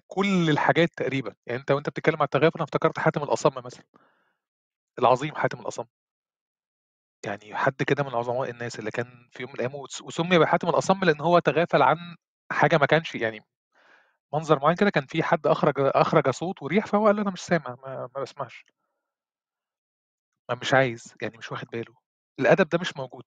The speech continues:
ومش هيبقى موجود. إنك أنت تتغافل عن الناس اللي بيسيئوا لك ده مش، مش شيء سهل يعني. سيبك بقى منك أنت خالص، أنا باتكلم على ال-، ال-، ال-، البيئة العامة، لمّا يكون ده بيحصل طول الوقت وأنت بتتفاعل معاه طول الوقت، هل ده مش هيأثّر على دماغك؟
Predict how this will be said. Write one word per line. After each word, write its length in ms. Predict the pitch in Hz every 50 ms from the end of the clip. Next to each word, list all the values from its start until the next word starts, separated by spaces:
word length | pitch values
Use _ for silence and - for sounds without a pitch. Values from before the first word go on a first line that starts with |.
| _ -
ومش 280 | 165 160 131 - -
هيبقى 160 | 202 185 165 151
موجود. 320 | 151 147 143 143 139 127 _ _ _ _ _ _ _ - -
إنك 200 | 135 131 127 -
أنت 160 | 170 175 -
تتغافل 480 | 165 - - 131 143 127 147 160 - 156
عن 60 | 139
الناس 180 | 131 135 131 -
اللي 100 | - 147
بيسيئوا 460 | 131 131 127 123 - - 135 127 156
لك 120 | 165 165 139 -
ده 100 | 151 156
مش، 220 | 156 - - - -
مش 60 | -
شيء 140 | - - 135
سهل 280 | - - 143 - - -
يعني. 120 | - - _ _ _ _ _ _ _ _ _ _ _ _ _ _ _ _ _ _ _ _ - -
سيبك 180 | - 202 196
بقى 120 | 170 214 196
منك 280 | 208 220 220 202 -
أنت 160 | 214 233 - -
خالص، 300 | - 220 240 247 - -
أنا 100 | 160 156
باتكلم 300 | 147 - 175 196 - 196
على 120 | 175 185
ال-، 120 | 180 - _ -
ال-، 320 | - 147 143 135 139 -
ال-، 220 | 143 135 139 - 143
البيئة 260 | 139 131 165 165 165
العامة، 360 | 156 135 131 135 120 110 107 120
لمّا 200 | 131 131 131 131
يكون 180 | - - 170
ده 100 | 175 175
بيحصل 260 | 151 175 - - 170
طول 220 | 151 - 175 170 170
الوقت 280 | 156 165 190 202 -
وأنت 200 | 160 160 165 -
بتتفاعل 400 | 165 - - - - - 160 151
معاه 120 | 147 147 147
طول 160 | - 151 143
الوقت، 180 | 135 131 - - -
هل 120 | - 147 156
ده 80 | 180
مش 140 | 175 - -
هيأثّر 220 | 214 - - 202
على 80 | 165 147
دماغك؟ 400 | 139 151 170 175 196 - - -